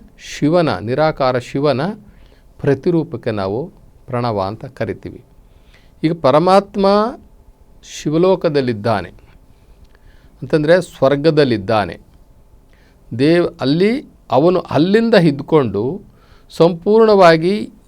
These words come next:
ಈ ಮೂರು ಜಗತ್ತನ್ನ, ಸ್ವರ್ಗ, ಮರ್ತ್ಯ ಮತ್ತು ಪಾತಾಳ ಅಂತಕ್ಕಂಥ ಈ ಮೂರು ಜಗತ್ತನ್ನ ಅವನು ತನ್ನ ಪ್ರಭೆಯಿಂದ,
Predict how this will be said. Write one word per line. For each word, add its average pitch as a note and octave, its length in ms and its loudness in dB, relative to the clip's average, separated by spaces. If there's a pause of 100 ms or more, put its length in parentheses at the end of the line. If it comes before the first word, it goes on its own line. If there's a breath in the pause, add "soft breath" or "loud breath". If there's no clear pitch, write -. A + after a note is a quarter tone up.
ಈ G#3 400 -2
ಮೂರು G#3 520 2
ಜಗತ್ತನ್ನ, D3 680 -2 (320)
ಸ್ವರ್ಗ, D3+ 320 -2
ಮರ್ತ್ಯ D#3+ 640 0
ಮತ್ತು C3+ 320 -4
ಪಾತಾಳ C3 480 -2
ಅಂತಕ್ಕಂಥ A#2 540 -6 (1080 soft breath)
ಈ F#3+ 180 2
ಮೂರು G#3 500 2
ಜಗತ್ತನ್ನ C#3+ 680 -2 (640)
ಅವನು C3+ 420 -2 (520 soft breath)
ತನ್ನ D#3+ 360 0
ಪ್ರಭೆಯಿಂದ, E3 800 0